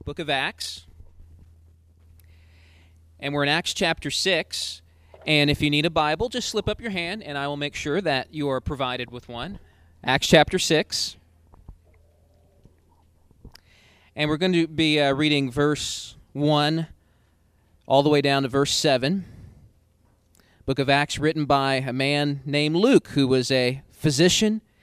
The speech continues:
and a historian, and more importantly, a lover of God, and he was filled and influenced and inspired by the Holy Spirit as he penned these words. Acts chapter six.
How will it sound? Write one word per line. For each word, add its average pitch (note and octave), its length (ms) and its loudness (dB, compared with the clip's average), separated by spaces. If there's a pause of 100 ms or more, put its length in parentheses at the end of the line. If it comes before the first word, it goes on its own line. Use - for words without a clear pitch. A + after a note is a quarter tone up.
(200)
and B2+ 140 0
a - 20 2
historian, E3+ 680 2 (580)
and A#2 80 -8
more C3+ 140 2
importantly, D3+ 560 0
a A#2+ 180 -2 (280)
lover D3+ 300 6
of B2 100 0
God, D3 400 4
and A#2+ 220 -2 (840)
he B2+ 120 -4
was B2+ 180 -2
filled D#3 400 4
and B2 100 0
influenced D3+ 760 -2
and B2+ 80 -6
inspired C#3+ 560 2
by B2+ 140 4
the B2 60 2
Holy D3 200 2
Spirit C3+ 400 0
as A#2 140 -2
he A#2 160 -4
penned D#3 580 0
these C3+ 240 -2
words. A#2 540 -2 (1300)
Acts C3 240 -2
chapter C3 300 -2
six. - 540 -4